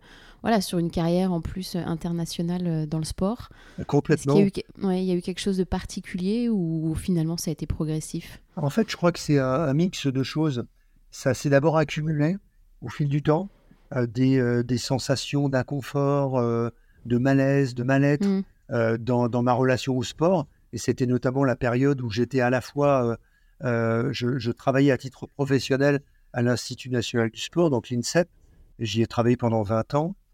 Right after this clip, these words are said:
Speaker 2: Et c'était une période compliquée, euh, au début des années deux mille, où, euh, on est passé d'une logique d'établissement public à quelque chose qui était dans une logique de partenariat public-privé, avec des pressions, euh,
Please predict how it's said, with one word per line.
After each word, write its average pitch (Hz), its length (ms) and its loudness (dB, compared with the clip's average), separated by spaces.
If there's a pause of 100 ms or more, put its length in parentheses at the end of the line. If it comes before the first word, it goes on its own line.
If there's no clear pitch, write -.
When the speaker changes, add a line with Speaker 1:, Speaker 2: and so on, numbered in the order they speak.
(240)
Speaker 2:
Et 98 60 -6
c'était 127 160 0
une 117 60 -8
période 127 260 2
compliquée, 156 640 0
euh, 117 160 2
au 113 100 0
début 117 240 -2
des 120 80 2
années 117 140 0
deux 117 140 0
mille, 143 300 2
où, 127 220 0
euh, 117 160 4 (540)
on 113 180 0
est 117 80 2
passé 131 360 0
d'une 120 240 -2
logique 120 560 2
d'établissement 117 640 2
public 131 560 -2
à 117 80 2
quelque 120 260 -2
chose 131 440 0
qui - 100 -6
était 123 160 -2
dans 113 80 2
une 110 320 -4
logique 117 320 -4
de 117 100 0
partenariat 113 640 -2
public-privé, 135 760 -2 (300)
avec 123 220 -2
des 120 100 0
pressions, 147 800 0
euh, 113 120 4